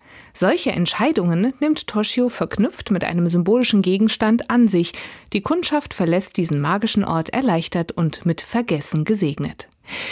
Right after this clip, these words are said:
Die Entscheidungen aber verwandeln sich im Tresor des Pfandhauses zu wunderschönen Vögeln,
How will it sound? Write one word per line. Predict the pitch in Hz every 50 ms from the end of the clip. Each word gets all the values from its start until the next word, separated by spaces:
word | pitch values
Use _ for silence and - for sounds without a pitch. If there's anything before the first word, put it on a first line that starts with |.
| - - - - -
Die | 208 190 -
Entscheidungen | - 170 165 - - 233 311 403 320 233 180 170 165 170
aber | - 175 180 208 240 262
verwandeln | - - 269 240 233 240 262 254 277 254
sich | 247 269 262 -
im | 247 208
Tresor | 202 - 185 170 160 165 175 247 320
des | - 226 202
Pfandhauses | - - - 208 202 208 208 208 220 220 226 226 240 233 - -
zu | - 202 175
wunderschönen | 180 240 320 349 330 302 - - 254 247 240 240 233
Vögeln, | - - 208 190 190 190 185 185 190